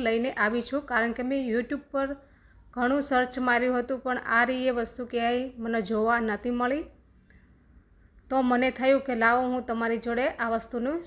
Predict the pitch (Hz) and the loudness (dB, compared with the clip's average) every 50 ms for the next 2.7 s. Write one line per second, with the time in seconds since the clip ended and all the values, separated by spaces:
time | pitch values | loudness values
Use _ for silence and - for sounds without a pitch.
0 | - - 247 214 208 202 208 - 226 220 240 277 330 - - - - - - - | -4 0 2 2 2 2 0 -2 0 0 0 0 -2 -4 -10 -20 -20 -16 -14 -12
1 | - - - - - - - 262 - - 233 240 277 320 320 - - 285 277 262 | -12 -12 -12 -14 -14 -10 -6 -4 0 2 2 4 4 2 -2 -2 -2 0 0 2
2 | 254 254 254 254 254 - - 220 220 233 247 233 202 156 | 2 2 2 0 -2 2 4 4 4 4 4 4 2 2